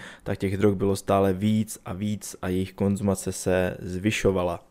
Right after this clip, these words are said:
Nicky Sixx je tedy jeden z hudebníků, který začal brát drogy kvůli nefunkční rodině a byl to nějaký jeho útěk. Osobně po tom, co jsem tu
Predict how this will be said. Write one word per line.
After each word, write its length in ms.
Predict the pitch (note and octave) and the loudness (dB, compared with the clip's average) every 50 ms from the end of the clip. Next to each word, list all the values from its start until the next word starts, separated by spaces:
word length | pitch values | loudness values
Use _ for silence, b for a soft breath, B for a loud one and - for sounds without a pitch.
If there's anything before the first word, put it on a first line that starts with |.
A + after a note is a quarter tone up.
| _ _ _ _ _ _ - | _ _ _ _ _ _ -4
Nicky 280 | - E3 F3+ - D#3+ | -2 -2 -2 -2 -6
Sixx 360 | C3+ - C#3 C3 - - - - | -4 -2 -4 -4 -4 -4 -2 -2
je 60 | A#2 | 0
tedy 180 | A2+ B2 A2+ | 2 2 2
jeden 240 | A#2 A#2 A#2 G#2+ G2+ | 4 4 2 2 2
z 40 | G2 | 0
hudebníků, 640 | A2 A#2+ B2 C3 C3 C#3 C3+ C3 C3 C3+ C3+ C3 B2+ | 2 2 4 4 4 2 0 -2 0 2 2 2 2
který 540 | B2+ - - - - G#2+ A2 G#2 G2 G#2 - _ - | 0 -4 -4 -2 -2 0 0 -2 -4 -6 -10 _ -6
začal 280 | - G2+ - - G2+ | -6 -4 -2 -2 0
brát 240 | G#2 G#2+ G2+ G2+ G2+ | 2 4 4 4 4
drogy 220 | G#2 G#2+ G#2+ G#2 | 4 2 2 0
kvůli 340 | F#2+ - - G#2 G#2 F#2+ F2+ - - - | -2 -4 -2 0 0 0 0 -4 -8 -6
nefunkční 580 | - G2 G#2 - - A#2+ A#2 - - - G2+ G#2+ | -2 0 0 0 0 -2 -4 -4 -4 -4 -2 0
rodině 420 | A#2 A#2+ B2 C3 C3 B2 A#2+ A#2+ B2 B B B B B B _ | 2 2 2 2 2 2 2 2 -2 B B B B B B _
a 220 | - A2 G#2 G#2 G#2 | -2 0 2 2 2
byl 200 | G2 G#2 G2+ G2 | 2 0 0 0
to 120 | - - | 0 -2
nějaký 420 | G2 F#2+ F#2 F2+ F2+ - - - - | -2 0 0 0 -2 -4 -6 -4 -4
jeho 200 | G2 G2 F#2+ - | -2 -2 -2 0
útěk. 540 | - G#2 G2+ - G2 E2+ E2 - - - - _ _ _ _ _ _ - | 0 0 0 0 0 -2 -2 -4 -10 -20 -20 _ _ _ _ _ _ -2
Osobně 520 | - - - E3 C#3+ C3+ B2 A#2 A#2+ A#2+ | 0 2 2 2 2 2 2 4 2 2
po 180 | - - B2 B2 | 2 2 2 2
tom, 360 | - - A2+ A2 A2+ A#2+ A#2 | 2 2 2 2 2 0 -2
co 120 | - A#2 | -6 -8
jsem 260 | - - A2+ G#2+ G#2+ | -6 -2 -2 -2 -2
tu 280 | - - G#2 G2+ G#2 - | -2 -4 -4 -4 -4 -4